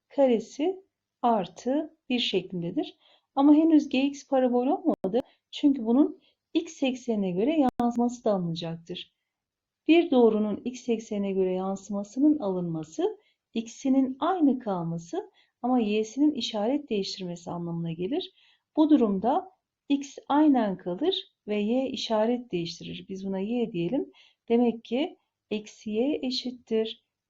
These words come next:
x eksi birin karesi artı bir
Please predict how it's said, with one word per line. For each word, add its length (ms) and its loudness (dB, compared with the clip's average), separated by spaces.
x 420 -6
eksi 480 -6
birin 580 -2
karesi 840 0
artı 600 0
bir 220 0